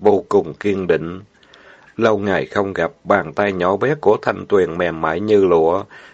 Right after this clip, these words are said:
nhưng lại lạnh như băng, không chút hơi ấm. Bị bàn tay to lớn của Lâm Vãn Vinh nắm chặt,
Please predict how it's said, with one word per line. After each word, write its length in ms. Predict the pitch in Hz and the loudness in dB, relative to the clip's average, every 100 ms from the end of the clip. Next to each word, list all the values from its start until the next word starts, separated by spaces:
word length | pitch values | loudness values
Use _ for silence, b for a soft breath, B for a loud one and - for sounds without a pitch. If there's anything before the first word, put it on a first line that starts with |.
| _ | _
nhưng 220 | 131 135 | 0 2
lại 180 | 117 92 | 2 2
lạnh 280 | 98 87 110 | 0 -2 -2
như 160 | 117 107 | -2 0
băng, 320 | 113 110 104 - | 0 -2 -8 -4
không 280 | 131 113 | -2 -2
chút 240 | 104 151 151 | -2 -4 -2
hơi 260 | 123 104 | 0 2
ấm. 360 | 90 101 127 190 B B B B - | 2 0 -4 -10 B B B B -2
Bị 160 | 87 | 0
bàn 280 | 92 95 76 73 | 2 -2 -2 -4
tay 220 | 101 95 | -2 -2
to 240 | 98 95 | 0 2
lớn 200 | 95 110 143 | 2 0 0
của 180 | 92 | 0
Lâm 260 | 120 107 95 | 2 0 0
Vãn 260 | 80 92 110 | -2 -2 -2
Vinh 220 | 107 95 | -2 -4
nắm 200 | 92 139 - | -8 -6 -2
chặt, 160 | 156 | -2